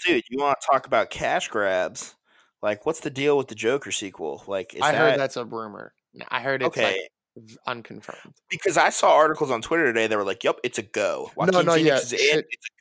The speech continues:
Speaker 1: a go."
Speaker 2: shit came out later and was like, "Yeah, it's, like, very early talks."
Speaker 1: I really, kn-, I know there's a lot of money to be made.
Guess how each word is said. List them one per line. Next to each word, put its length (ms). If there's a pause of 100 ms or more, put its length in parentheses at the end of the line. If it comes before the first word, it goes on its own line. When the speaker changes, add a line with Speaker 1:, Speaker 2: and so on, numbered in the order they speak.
Speaker 1:
a 40
go." 40 (120)
Speaker 2:
shit 220
came 220
out 160
later 320
and 100
was 140
like, 180
"Yeah, 160
it's, 140
like, 240 (220)
very 840
early 260
talks." 460 (500)
Speaker 1:
I 60
really, 640
kn-, 180
I 160
know 300
there's 140
a 40
lot 200
of 80
money 260
to 60
be 80
made. 440